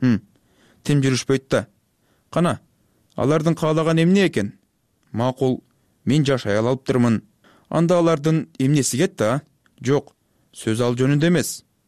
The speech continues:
Репортер мыйыгынан жылмайды. «А, билдим», — деди Хужа Али башын ийкегилеп. «Колхоздун койлоруна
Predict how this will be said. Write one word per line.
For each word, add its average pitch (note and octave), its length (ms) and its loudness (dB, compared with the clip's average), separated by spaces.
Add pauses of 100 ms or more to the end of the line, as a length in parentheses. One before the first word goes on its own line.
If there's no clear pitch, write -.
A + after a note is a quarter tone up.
(320)
Репортер G#2+ 460 -2
мыйыгынан G2+ 480 0
жылмайды. F#2+ 420 -8 (640)
«А, B2 600 -2 (120)
билдим», — G#2+ 480 0 (580)
деди G#2+ 220 0
Хужа G#2+ 400 -2
Али G2 140 -2
башын G2 320 -2
ийкегилеп. F#2+ 420 -4 (720)
«Колхоздун E3 560 -2
койлоруна E3 720 2